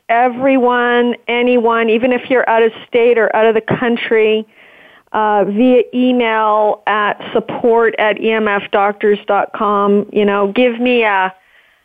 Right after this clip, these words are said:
an email if you're running into small situations or issues that you're not sure of, or, you know, there's so many people that one day they're not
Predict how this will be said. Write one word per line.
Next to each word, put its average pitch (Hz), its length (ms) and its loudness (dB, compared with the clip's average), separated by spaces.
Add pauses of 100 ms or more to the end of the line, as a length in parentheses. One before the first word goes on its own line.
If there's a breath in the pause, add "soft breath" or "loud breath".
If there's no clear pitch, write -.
(160 soft breath)
an 208 240 -4
email 240 440 0
if 214 180 -4
you're 208 160 0
running 233 340 0
into 208 640 0 (160)
small 240 380 -2
situations 226 960 -2
or 202 160 2
issues 220 600 -2
that 196 200 -2
you're 196 140 -6
not 208 280 -2 (200)
sure 220 260 2
of, 208 320 0
or, 190 460 0 (640 loud breath)
you 240 140 -4
know, 233 320 0 (200)
there's 233 180 0 (260)
so 302 180 0
many 302 240 2
people 233 680 0
that 202 340 0
one 254 440 -2
day 247 440 0
they're 208 200 -2
not 214 300 -2